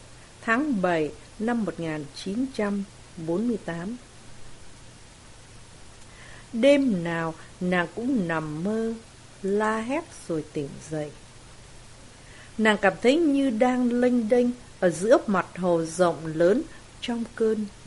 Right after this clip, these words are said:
giông tố khủng khiếp. Có một người đàn ông và một người đàn bà đang đè đầu nàng dìm xuống nước băng giá để cho nàng chết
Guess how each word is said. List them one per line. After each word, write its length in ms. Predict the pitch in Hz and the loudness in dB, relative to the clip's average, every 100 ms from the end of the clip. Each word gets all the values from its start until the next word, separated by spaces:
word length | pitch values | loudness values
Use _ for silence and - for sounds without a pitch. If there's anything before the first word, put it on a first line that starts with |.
| 175 170 | -12 0
giông 300 | 190 196 190 - | 2 4 0 0
tố 260 | 185 220 269 - | 0 0 -2 -6
khủng 160 | 156 - | -8 -8
khiếp. 220 | - 190 233 - - - - - - - - - - - - - - - - - - - | -10 -8 -8 -12 -20 -20 -20 -20 -20 -20 -20 -20 -20 -20 -20 -20 -20 -20 -20 -20 -20 4
Có 100 | 403 | 8
một 260 | 392 208 - | 8 6 4
người 260 | 180 170 | 2 2
đàn 360 | 165 160 160 165 | 2 2 2 2
ông 200 | - 262 | 2 4
và 100 | 196 | 4
một 120 | 170 | 2
người 320 | 160 160 165 | -2 0 0
đàn 420 | 160 160 156 160 156 | 0 -2 -2 -2 0
bà 200 | 156 156 - - - | 0 -2 -10 -18 -8
đang 600 | 220 277 285 269 202 170 | 0 2 2 0 -2 2
đè 300 | 175 170 160 | 2 2 0
đầu 360 | 156 160 156 | 0 0 0
nàng 320 | 156 151 147 147 - - - | 0 -4 -4 -6 -12 -16 -12
dìm 440 | 160 160 170 160 | -6 0 2 0
xuống 360 | 151 - 226 262 | -4 -4 0 2
nước 140 | 320 320 | 0 0
băng 360 | 214 233 233 214 | -4 -2 -4 -4
giá 220 | 220 214 262 - - - | -4 -4 -6 -12 -16 -6
để 240 | 170 147 - | -2 -2 -4
cho 160 | - 226 | -8 -4
nàng 340 | 208 156 139 127 - - | -4 -4 -8 -14 -18 -12
chết 160 | - | -8